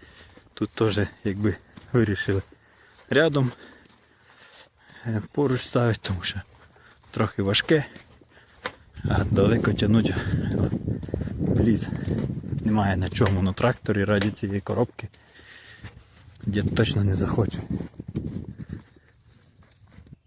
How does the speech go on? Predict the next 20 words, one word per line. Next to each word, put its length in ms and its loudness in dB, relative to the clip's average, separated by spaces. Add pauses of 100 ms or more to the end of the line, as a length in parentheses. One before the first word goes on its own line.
(1800)
Коротше, 340 -6
погнав 440 0
дід 180 -4 (840)
по 140 0
вірьовку, 540 2
щоб 200 -4
тащить, 420 -2 (380)
бо 120 0
я 120 2
взяв 260 2 (680)
таку 360 0 (200)
тоненьку, 540 4 (600)
то 60 -6
дід 180 0
переживає, 520 0
що 140 -6
я 60 -8
собі 300 -2
руки 240 -2
поріжу. 480 -6